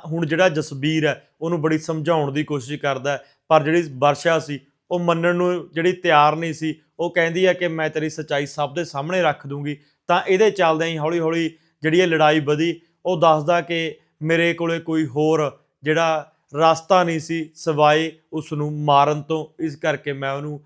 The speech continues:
ਮਾਰ ਦਿੱਤਾ। ਮੈਂ ਉੱਥੋਂ ਇੱਕ ਪਾਈਪ ਚੁੱਕਿਆ ਵੈਕਿਊਮ ਵਾਲਾ, ਜਿਹੜਾ ਮੈਂ ਪਹਿਲਾਂ ਦੱਸਿਆ, ਉਸ ਦੇ ਨਾਲ ਉਹਦਾ ਗਲਾ ਘੋਟਿਆ, ਉਹਨੂੰ ਮਾਰ ਦਿੱਤਾ ਤੇ ਫਿਰ ਉਸ ਤੋਂ ਬਾਅਦ ਜਿਹੜੀ ਉਹਦੀ ਬਾਡੀ ਸੀ ਉਸ ਮਸ਼ੀਨ ਦੇ ਵਿੱਚ ਪਾ ਕੇ ਉਹਨੇ ਜਲਾ ਦਿੱਤੀ।" ਤੇ ਉਸ ਤੋਂ ਬਾਅਦ ਫਿਰ ਪੁਲਿਸ ਆਉਂਦੀ ਹੈ।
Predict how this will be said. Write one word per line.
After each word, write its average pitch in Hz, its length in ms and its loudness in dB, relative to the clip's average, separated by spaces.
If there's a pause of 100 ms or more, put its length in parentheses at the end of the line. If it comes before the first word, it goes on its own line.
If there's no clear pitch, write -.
(220)
ਮਾਰ 139 280 2
ਦਿੱਤਾ। 147 440 -2
ਮੈਂ 147 160 -2
ਉੱਥੋਂ 143 220 -6
ਇੱਕ 139 100 -10
ਪਾਈਪ 135 300 -2 (100)
ਚੁੱਕਿਆ 143 280 -6
ਵੈਕਿਊਮ 135 400 -4
ਵਾਲਾ, 139 260 -4 (200)
ਜਿਹੜਾ 147 180 0
ਮੈਂ 147 140 -4
ਪਹਿਲਾਂ 147 300 -2
ਦੱਸਿਆ, 143 420 -8 (200)
ਉਸ 143 160 -6
ਦੇ 143 120 -2
ਨਾਲ 139 140 -4
ਉਹਦਾ 143 140 -4
ਗਲਾ 131 280 -4
ਘੋਟਿਆ, 131 360 -8
ਉਹਨੂੰ 139 160 -8
ਮਾਰ 131 260 -4
ਦਿੱਤਾ 135 240 -10
ਤੇ 139 140 -10
ਫਿਰ 131 140 -10
ਉਸ 135 120 -8
ਤੋਂ 135 160 -12
ਬਾਅਦ 127 480 -4 (240)
ਜਿਹੜੀ 143 160 -2
ਉਹਦੀ 147 160 -2
ਬਾਡੀ 127 400 -6
ਸੀ 135 120 -14
ਉਸ 120 140 -12
ਮਸ਼ੀਨ 131 500 -14
ਦੇ 131 80 -6
ਵਿੱਚ 123 200 -10
ਪਾ 117 220 -8
ਕੇ 123 140 -14
ਉਹਨੇ 135 180 -12 (340)
ਜਲਾ 139 280 2
ਦਿੱਤੀ।" 151 400 -4 (220)
ਤੇ 160 80 0
ਉਸ 151 100 -2
ਤੋਂ 151 140 -6
ਬਾਅਦ 135 300 -4
ਫਿਰ 135 120 -8
ਪੁਲਿਸ 135 380 -8
ਆਉਂਦੀ 127 260 -10
ਹੈ। 123 140 -14